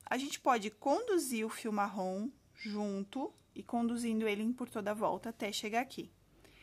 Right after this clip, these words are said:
Mas a gente po-, no meu protótipo, no, no meu protótipo, no meu primeiro, o cestinho que eu fiz, eu fiz dessa forma que eu tô fazendo agora.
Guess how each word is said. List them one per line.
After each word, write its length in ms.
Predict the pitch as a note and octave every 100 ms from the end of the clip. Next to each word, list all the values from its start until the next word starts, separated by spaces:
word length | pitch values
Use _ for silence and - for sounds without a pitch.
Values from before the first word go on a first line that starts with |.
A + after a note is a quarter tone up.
| - - - -
Mas 680 | D#4 E4 A#3 B3+ D4 - - - -
a 140 | C4
gente 280 | C4+ C#4 -
po-, 160 | - -
no 160 | B3+
meu 200 | F#4 F4
protótipo, 840 | - A#3+ - A3 A3+ - - - - - G3+
no, 420 | G#3+ A3 G3 G#3+
no 80 | G#3+
meu 180 | G#3+ G#3+
protótipo, 680 | G#3 G3+ A3 G#3+ A3 -
no 60 | G3
meu 160 | F#3+ G3+
primeiro, 480 | G#3+ G3+ G3+ A#3
o 720 | A3+ G3 - F#3 F#3 F#3 F3+ -
cestinho 560 | - A3 G#3+ - A3 A#3+
que 80 | G#3
eu 40 |
fiz, 380 | - A3 A3 G#3+
eu 60 |
fiz 240 | G#3+ A3 G#3
dessa 340 | G3 G#3+ -
forma 380 | C4 A3 G#3 G#3+
que 60 | A#3+
eu 20 |
tô 100 | A#3
fazendo 360 | - A3 A3 G#3+
agora. 500 | G3+ F#3 F3 G#3